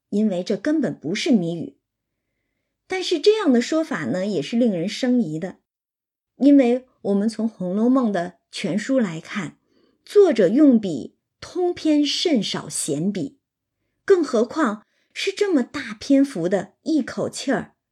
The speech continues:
一个人做了十首诗。这可以说在整部《红楼梦》当中都很少见，或者说绝无仅有的。如果说作者只是为了突出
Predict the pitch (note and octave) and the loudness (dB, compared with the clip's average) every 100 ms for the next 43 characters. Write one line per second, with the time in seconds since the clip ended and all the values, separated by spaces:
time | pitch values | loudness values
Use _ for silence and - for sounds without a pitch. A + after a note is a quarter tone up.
0 | _ - F#3+ A3+ C#4+ G#3 F3 A3 D4+ C4 | _ -8 -4 0 2 2 2 0 0 0
1 | G3+ F3 - - G3 C4 - F#3+ D3 - | 0 -2 -4 -2 0 0 0 -2 -4 -8
2 | E3+ E3 _ _ _ _ _ _ _ _ | -6 -8 _ _ _ _ _ _ _ _
3 | _ _ _ _ _ - G#4 - E4+ C#4 | _ _ _ _ _ 4 4 4 0 0
4 | C4 D4 D4 D#4+ D4 - F#3 D3+ E4+ E4+ | 0 0 0 -2 -4 -2 -4 -2 -2 -2
5 | - F3+ F#3+ G#3 A#3 F3+ F#3+ F#3 F#3+ F#3 | -2 -4 -2 2 0 0 -6 -6 -2 -2
6 | G3 - _ _ _ _ - B3 A#3 G#3 | -4 -12 _ _ _ _ -4 -4 -2 -4
7 | G#3+ - - G#3 - _ _ _ _ - | -4 -10 -4 -4 -4 _ _ _ _ -2
8 | D4 D3+ - G#3+ A3 - A3 G#3 C#4+ D4+ | -2 -2 -6 -6 -8 -6 0 0 0 -6
9 | - G#3 C#4+ G3+ - D3+ _ _ _ _ | -2 2 2 0 -6 -14 _ _ _ _
10 | _ _ _ _ _ _ _ _ _ _ | _ _ _ _ _ _ _ _ _ _
11 | - C4 D#4+ A#3+ D4 D4 D4 F#4 C#4 F3 | -2 2 4 4 2 -2 0 0 0 -2
12 | F#3 A3+ G3+ D#3+ E4+ E4+ D#4+ A3 G#3+ - | -2 -2 -4 -2 -4 -4 -2 -2 -4 -2
13 | D#4+ C#4+ D#4+ D#4+ | -2 -2 -4 -4